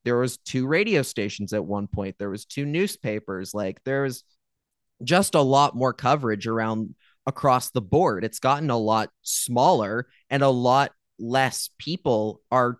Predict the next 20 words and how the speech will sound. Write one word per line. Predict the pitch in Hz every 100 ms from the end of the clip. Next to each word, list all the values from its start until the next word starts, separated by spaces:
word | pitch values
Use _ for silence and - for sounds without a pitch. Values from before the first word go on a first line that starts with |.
| _
tuning | - 139 139 131
in | 147 226
really | 113 104 92 95
to | 107
Canucks | - 110 104 -
games | - 101 98 -
at | -
this | 101
point. | - 98 98 104
It's, | 107 - - - - -
there's | 156 175 165
this | 196 -
common | - 208 240 143
notion | 120 117 131 117
that, | 104
like, | 90 110 104 143
you |
know, | 117 123
you | 120
know, | 120 107 95